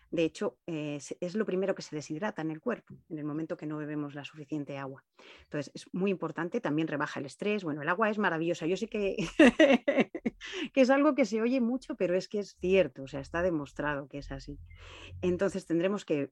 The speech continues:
tendríamos que beber un poquito de agua, eh, respirar. Respirar es bastante importante porque estamos sentados, estamos, eh, muchas veces lo que es el diafragma lo tenemos comprimido,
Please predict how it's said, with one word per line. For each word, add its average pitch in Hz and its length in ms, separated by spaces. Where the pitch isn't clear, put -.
tendríamos 170 340
que 131 80
beber 135 380
un 151 100
poquito - 280
de 143 120
agua, 254 300
eh, 160 420
respirar. 180 720
Respirar 165 520
es 165 80
bastante 156 400
importante 151 540
porque 165 180
estamos 151 260
sentados, 196 480
estamos, 143 420
eh, 135 800
muchas 156 400
veces 147 460
lo 151 280
que 151 100
es - 180
el 143 260
diafragma 147 580
lo 135 120
tenemos 139 420
comprimido, 202 840